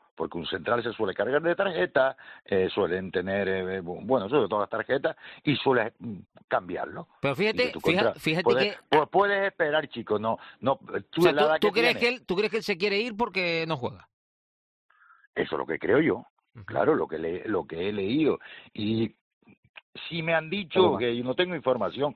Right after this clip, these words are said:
Speaker 2: Bueno,
Speaker 1: si me han dicho
Speaker 2: pe-
Speaker 1: te-, que puede ser otros motivos, pero yo no me atrevo a decirlo porque no soy periodista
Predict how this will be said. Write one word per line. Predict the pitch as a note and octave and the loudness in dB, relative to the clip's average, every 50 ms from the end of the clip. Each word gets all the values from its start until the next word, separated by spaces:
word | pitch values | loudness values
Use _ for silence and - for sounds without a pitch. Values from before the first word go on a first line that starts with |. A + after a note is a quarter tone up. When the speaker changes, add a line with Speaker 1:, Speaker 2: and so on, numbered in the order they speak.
| - - | -4 0
Speaker 2:
Bueno, | F3 A#3 A#3 G3 | 0 2 2 4
Speaker 1:
si | C#3+ | 2
me | B2+ B2+ | 2 2
han | C3+ | 0
dicho | C#3+ C#3 E3 D#3+ | 2 0 2 4
Speaker 2:
pe- | E3+ E3+ E3 - - | 4 2 2 0 -8
Speaker 1:
te-, | D#3 - | -8 0
que | - D#3+ | 0 0
puede | C#3+ D#3+ F3 F3+ | 2 2 0 0
ser | - F3+ F#3 F3+ | 2 0 0 2
otros | F3+ F3+ - F3 E3+ C3+ | 0 0 0 -2 -2 0
motivos, | D3 C#3 - - F#3 G#3 F#3 C3+ F#2 - - - - - - _ | 0 -2 0 0 0 2 2 2 0 -2 -4 -12 -20 -20 -12 _
pero | - A2+ G#2+ G2 G#2 G2+ G2 F2+ | 0 2 4 6 6 6 4 2
yo | F#2 F2+ F#2+ G2 G2 F2+ A2 G2+ | -2 -10 -8 -6 -2 2 2 2
no | G#2 | 4
me | G#2+ G#2+ | 4 2
atrevo | G2+ G2+ G#2 G2+ G#2 G#2+ | 2 2 0 2 2 2
a | A2 | 2
decirlo | G#2+ - A#2 A#2 B2 A#2+ | 2 0 -2 -2 -2 0
porque | C#3+ D#3 D3 D3 | -2 0 -2 -2
no | B2 F#2 | -4 -4
soy | F#2+ G#2 | -4 0
periodista | - A2 A2+ A#2+ B2 C#3 D3+ C#3+ - E3+ D#3 | 2 4 4 6 6 6 4 4 2 -2 -2